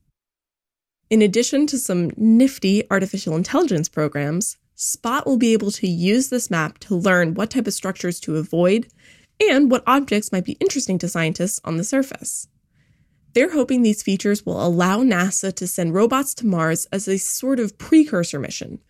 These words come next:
to help provide more information about the destinations before humans even arrive. How does that saying go?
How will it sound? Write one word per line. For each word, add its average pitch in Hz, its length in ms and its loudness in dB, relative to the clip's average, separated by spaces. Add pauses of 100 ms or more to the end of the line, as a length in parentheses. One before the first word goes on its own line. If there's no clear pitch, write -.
(180)
to - 80 -6
help 220 180 0
provide 190 320 2
more 220 180 2
information 208 540 0
about 165 300 -2
the 247 60 0
destinations 165 800 -2 (160)
before 220 720 2
humans 185 400 0
even 180 200 -2
arrive. - 640 -4 (920)
How 330 180 2
does 440 140 2
that 440 160 -2
saying 415 300 0
go? 392 260 0